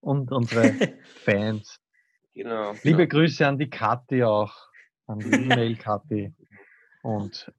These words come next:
Speaker 1: an alle
Speaker 2: Unsere
Speaker 1: einfach.
Speaker 2: treueste
Speaker 1: Es,
Speaker 2: Hörerin.
Speaker 1: es, es war wirklich überwältigend, das Feedback, und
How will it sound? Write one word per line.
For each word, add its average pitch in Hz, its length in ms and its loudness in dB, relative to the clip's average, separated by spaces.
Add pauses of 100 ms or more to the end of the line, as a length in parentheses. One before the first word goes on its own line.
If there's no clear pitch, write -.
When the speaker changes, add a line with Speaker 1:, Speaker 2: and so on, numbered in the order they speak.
(120)
Speaker 1:
an 123 180 2
alle 120 240 4
Speaker 2:
Unsere 147 200 6
Speaker 1:
einfach. 131 180 0
Speaker 2:
treueste 180 360 4
Speaker 1:
Es, 160 40 8
Speaker 2:
Hörerin. 143 480 4
Speaker 1:
es, 127 340 0
es 147 240 2
war 139 200 4
wirklich 160 340 0
überwältigend, 131 1000 0
das 123 240 -4
Feedback, 131 580 0
und 120 220 -4